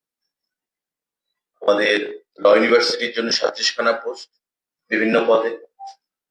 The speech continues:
নশো পনেরোখানা বিদ্যালয় শিক্ষা দপ্তর, পোস্ট গ্রাজুয়েট টিচার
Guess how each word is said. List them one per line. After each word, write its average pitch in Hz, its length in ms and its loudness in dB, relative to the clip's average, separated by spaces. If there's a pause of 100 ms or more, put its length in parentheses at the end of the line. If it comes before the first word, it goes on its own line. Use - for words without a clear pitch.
(600)
নশো 113 380 6
পনেরোখানা 123 580 4 (380)
বিদ্যালয় 117 360 2
শিক্ষা - 320 -4
দপ্তর, - 380 2 (1600)
পোস্ট 127 240 4
গ্রাজুয়েট 123 380 2
টিচার 113 360 -2